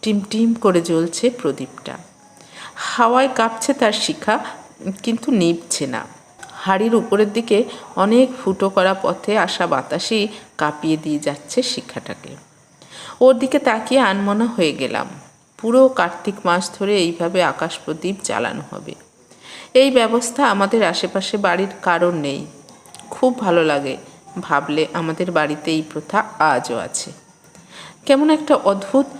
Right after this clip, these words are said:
সুখানুভূতি অনুভব ছড়িয়ে থাকে ওই আলো জুড়ে। আসলে ঈশ্বর ও পূর্বপুরুষ উভয়ের উদ্দেশ্যে এই প্রদীপ জ্বালানো হয়।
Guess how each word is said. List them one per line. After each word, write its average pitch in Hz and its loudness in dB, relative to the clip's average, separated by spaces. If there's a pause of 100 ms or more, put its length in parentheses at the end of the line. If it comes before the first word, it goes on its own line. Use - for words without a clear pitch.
(140)
সুখানুভূতি 233 2
অনুভব 185 0 (100)
ছড়িয়ে 170 0
থাকে 170 -6
ওই 156 0
আলো 120 0
জুড়ে। - -12 (880)
আসলে 214 0 (320)
ঈশ্বর 254 2
ও 190 4
পূর্বপুরুষ 160 -4 (380)
উভয়ের 233 6
উদ্দেশ্যে 240 0
এই 175 0
প্রদীপ 151 -2
জ্বালানো 113 -4
হয়। 131 -12